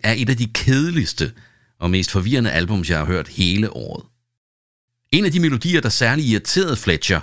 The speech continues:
var The Crunch, som han kaldte en nøgen imitation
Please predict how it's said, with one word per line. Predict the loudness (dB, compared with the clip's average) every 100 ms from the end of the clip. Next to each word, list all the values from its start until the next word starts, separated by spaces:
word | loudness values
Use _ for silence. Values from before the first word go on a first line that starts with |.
| -2
var | -4
The | -4
Crunch, | -2 0 2 0 -2 -6 -8 _
som | -4 0
han | 0
kaldte | 0 0 0
en | 0 2
nøgen | 2 0 0 0
imitation | 0 0 -2 -2 0 0 0 -4